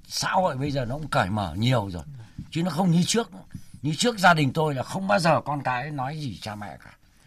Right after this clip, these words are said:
Nó là một cái trật tự, nó có tính chất cố định,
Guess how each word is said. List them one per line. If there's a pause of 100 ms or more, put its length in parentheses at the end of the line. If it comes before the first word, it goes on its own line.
(480)
Nó
là
một
cái
trật
tự, (220)
nó
có
tính
chất (100)
cố
định,